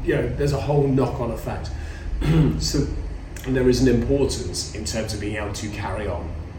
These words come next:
Equally, there's an importance of being able to take some time to really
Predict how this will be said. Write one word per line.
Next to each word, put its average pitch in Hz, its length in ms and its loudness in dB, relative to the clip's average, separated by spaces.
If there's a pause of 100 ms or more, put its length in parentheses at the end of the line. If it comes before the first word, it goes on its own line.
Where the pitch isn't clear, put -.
(340)
Equally, - 480 0
there's - 260 -4
an 95 80 -4
importance - 480 -4
of 104 80 -4
being 104 180 -4
able 101 240 -4
to 101 260 -6 (760)
take 120 240 0
some 139 180 -2
time 92 580 -4 (120)
to - 140 -6
really 95 540 -4